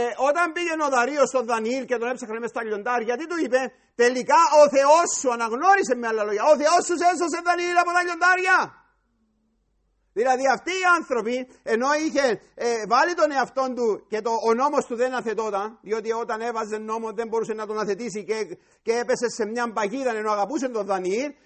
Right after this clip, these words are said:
εν τούτης, όταν πήγε στο, στο πηγάδι με την προσδοκία και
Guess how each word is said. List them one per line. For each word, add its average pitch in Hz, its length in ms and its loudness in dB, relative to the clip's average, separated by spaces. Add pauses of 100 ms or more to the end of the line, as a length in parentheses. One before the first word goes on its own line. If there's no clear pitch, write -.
εν 220 260 -4
τούτης, 339 300 -4
όταν 240 300 -2
πήγε 339 260 -4
στο, 208 500 -2
στο 214 160 -6
πηγάδι 214 380 -2
με 226 260 -6 (220)
την 220 120 -8
προσδοκία 214 640 -4
και 240 120 -2